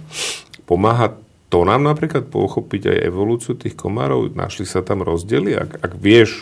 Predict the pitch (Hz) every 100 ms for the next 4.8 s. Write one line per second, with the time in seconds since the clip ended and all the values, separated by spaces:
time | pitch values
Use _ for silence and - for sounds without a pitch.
0 | - - - 85 82 82 82 82 - -
1 | 175 80 78 85 82 - - - - -
2 | - 113 120 104 - 120 117 147 107 101
3 | 104 104 120 101 80 85 90 87 92 95
4 | - 92 101 98 95 - 90 90